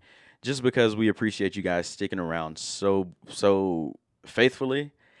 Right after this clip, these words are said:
and all that stuff. Um, I also would like to say, I want everybody to go out and follow us on social media. It is Convo Series, if you are not a follower already.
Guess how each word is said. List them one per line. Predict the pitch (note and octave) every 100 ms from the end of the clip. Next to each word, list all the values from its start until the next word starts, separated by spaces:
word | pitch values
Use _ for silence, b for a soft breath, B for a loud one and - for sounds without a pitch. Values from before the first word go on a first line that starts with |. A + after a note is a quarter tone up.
| b
and | - A2
all | G#2 A2
that | F2 -
stuff. | - D2+ D2 -
Um, | A2+ A2+ G#2+ G2+
I | -
also | G#2+ A2+ - A2+
would | G#2 G#2
like | F#2 F#2 F2+
to | A#2+
say, | - F2 F2 A#2+ _ b b b b
I | A2
want | G#2+ G2+
everybody | G2+ G2+ F#2 F2+ F2+
to | F2+
go | F2+
out | E2 E2+
and | E2
follow | F#2 F2+ E2+
us | B2 - - -
on | F2+ F2 F2
social | - F#2 - E2+
media. | F#2+ A#2+ C3 D3 C#3
It | - A2 -
is | G2+ F#2+
Convo | - - D3 A2 F2
Series, | D#2+ D#2+ F2 F2
if | C#2+ F2+
you | G2+ F#2+
are | E2 D#2+
not | D#2+ F#2+ G#2+ G2+ -
a | F2+
follower | - F#2 F#2+ F#2 F2+
already. | F2+ A2 C3 C#3